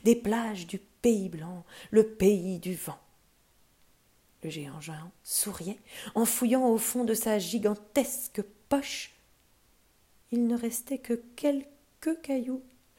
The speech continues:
quelques noyaux, noyaux de bois de toutes sortes, des petits, des ronds, des gros, des marrons,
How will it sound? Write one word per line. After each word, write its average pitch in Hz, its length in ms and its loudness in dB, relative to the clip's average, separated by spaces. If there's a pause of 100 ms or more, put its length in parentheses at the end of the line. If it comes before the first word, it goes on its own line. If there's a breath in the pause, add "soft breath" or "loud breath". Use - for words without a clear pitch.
(260 loud breath)
quelques 294 300 2
noyaux, 277 560 4
noyaux 262 320 4
de 247 80 0
bois 254 280 2
de 294 100 0
toutes 294 280 -4
sortes, 311 300 0
des 240 120 4
petits, 254 340 -4
des 254 140 4
ronds, 262 200 0
des 247 140 2
gros, 262 300 -2
des 247 120 0
marrons, 240 380 0